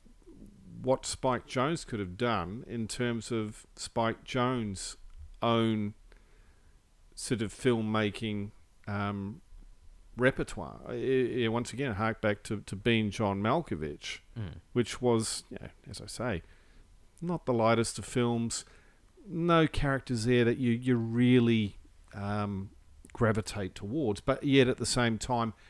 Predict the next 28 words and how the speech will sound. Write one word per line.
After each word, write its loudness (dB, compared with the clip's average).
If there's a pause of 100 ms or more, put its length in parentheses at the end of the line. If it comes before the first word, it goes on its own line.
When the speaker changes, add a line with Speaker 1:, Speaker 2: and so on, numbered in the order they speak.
(120)
Speaker 1:
had -2
this -4
dark 0
undercurrent -6
of -12
humour. -6 (120)
I -6 (120)
don't -2
find -6
the -8
dark -4
undercurrent -10
of -14
humour -8
in -8
this -10
film, -12
which -6
Speaker 2:
Mm. -8
Speaker 1:
makes -6
it -10 (640)
difficult -6
to -18
sit -12
through -12
for -16
ninety -10
minutes. -16